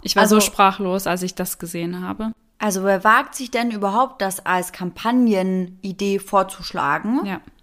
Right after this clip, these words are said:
Speaker 2: Und dann müssen bei Peter ja wahrscheinlich noch, keine Ahnung, drei, vier, fünf, zehn Leute drüber geschaut haben und gesagt haben, „Ja, das
Speaker 1: Ja,
Speaker 2: machen wir, das
Speaker 1: ja.
Speaker 2: ist gut.“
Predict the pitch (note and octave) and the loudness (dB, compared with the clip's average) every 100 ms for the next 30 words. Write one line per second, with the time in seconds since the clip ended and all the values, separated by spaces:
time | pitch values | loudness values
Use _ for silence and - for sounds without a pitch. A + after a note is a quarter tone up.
0 | _ _ _ A3+ A3 A#3+ D4 C4 A3+ G3 | _ _ _ 2 4 6 6 4 2 0
1 | F3 - A#3+ C4 G#3+ F#3+ F#3+ G#3 A#3+ A#3+ | 0 0 -4 0 2 2 2 0 0 0
2 | A3+ G#3+ G3+ G3+ B3 A#3+ A3 A3 G3+ G#3 | -2 -4 -6 -6 -4 0 2 2 -2 -4
3 | G#3+ A3 A3+ A3+ A#3 A3 G#3+ B3+ B3 A3 | 2 2 2 -4 -4 -4 -4 -2 -2 -2
4 | - - - - B3+ B3 B3 B3 A3+ - | -8 -16 -8 -4 -2 2 2 2 0 -2
5 | C#4 B3 A3+ G#3 F#3+ G3+ F#3+ F#3+ F#3 F3+ | 0 0 0 0 0 0 -2 -2 -4 -2
6 | F3+ F#3 F3 F3+ F#3 - _ _ - G3+ | -2 -4 -4 -4 -6 -10 _ _ -6 -2
7 | G3 C4+ G3+ G3+ G3 D4+ D4+ | 0 0 0 -2 -2 -4 -6